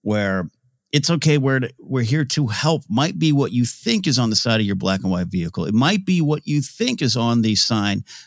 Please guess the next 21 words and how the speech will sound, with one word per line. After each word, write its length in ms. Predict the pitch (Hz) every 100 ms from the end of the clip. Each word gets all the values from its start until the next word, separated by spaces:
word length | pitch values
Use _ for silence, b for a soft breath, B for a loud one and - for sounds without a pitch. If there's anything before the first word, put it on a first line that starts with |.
| B
uh, 180 | 107 101
with 100 | 101
the 60 | 101
Bible 300 | 98 104 101
verse 280 | 95 98 -
outside 380 | 98 95 107 95
of 60 |
your 120 | 92 95
church. 320 | - 98 -
It 80 | 117
might 220 | 156 185 180 135 _
be 160 | 220 233
what 160 | 240
you 140 | 240 214
believe 600 | 208 214 220 226 214 160
in 120 | 135
your 80 | 113
speech 560 | - - 95 78 - B B B
after 260 | 113 110 -
you 100 | 104
win, 300 | 98 92 80